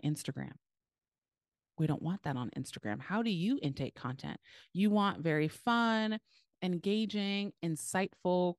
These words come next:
quick tip kind of things on Instagram and Twitter. Whereas when you are going on a long walk or a hike, you wanna be able to put your headphones in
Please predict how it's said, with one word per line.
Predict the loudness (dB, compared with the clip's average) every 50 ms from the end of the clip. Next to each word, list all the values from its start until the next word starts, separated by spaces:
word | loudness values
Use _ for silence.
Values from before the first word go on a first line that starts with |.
| _
quick | -2 -2 -2 -2 -4 _ _ _ -4
tip | -2 -2 -2 -2 _ -16 -20 _ -6
kind | -2 0 0 0
of | 0 0
things | 0 2 2 2 2 0
on | -2 -2
Instagram | -2 -2 -2 -2 -4 -6 -2 0 0 2 2 2
and | 0 0
Twitter. | -2 -2 -2 -2 -4 -6 -8 -12 _ _ -20 -20 -20 -20 _ _
Whereas | 2 4 4 4 4 4 2
when | 2 2 2 4 4
you | 2 2 2 2 0 0 0 0 0
are | -2 0
going | 2 2 2 2 2
on | 2 0 0
a | 0 0
long | 0 0 0 0 -2 -4 -2 -2
walk | 0 0 2 0 0 -2 -2 -4
or | -4 -4 -4
a | -4 -6
hike, | -6 -2 0 2 2 2 0 -2 -8 _ _ -20 _ _
you | 2 4
wanna | 4 6 4 4 4
be | 4 2
able | 2 2
to | 2
put | 2 0 -2 -2
your | -4 -4
headphones | -4 -4 -4 -4 -2 0 2 2 2 2 2
in | 2 2 2 0 -2